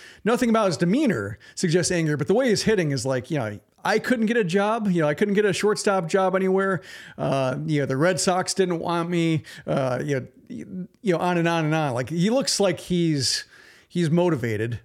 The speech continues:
uh, and looks like kind of the way the, he looked last year after the A's cut him, and that was unfair.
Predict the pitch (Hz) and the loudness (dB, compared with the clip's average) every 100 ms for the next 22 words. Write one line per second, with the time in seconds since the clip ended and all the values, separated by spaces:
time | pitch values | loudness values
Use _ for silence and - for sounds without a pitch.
0 | - 147 147 160 175 185 190 175 - - | -4 -4 -2 0 0 2 0 0 -2 -4
1 | 226 247 196 180 196 208 208 190 196 196 | 0 2 2 2 2 2 0 -2 -4 -4
2 | 196 - 202 202 214 170 175 185 - 202 | -6 -6 -2 -2 0 0 2 0 0 0
3 | 196 180 175 170 170 233 262 - 127 98 | 2 0 0 -2 0 0 0 -4 -6 -8
4 | 98 - 160 151 147 147 214 233 156 123 | -8 -4 -2 -2 -2 -2 -2 0 0 -2
5 | 127 127 110 135 117 110 | -6 -8 -6 -6 -4 -4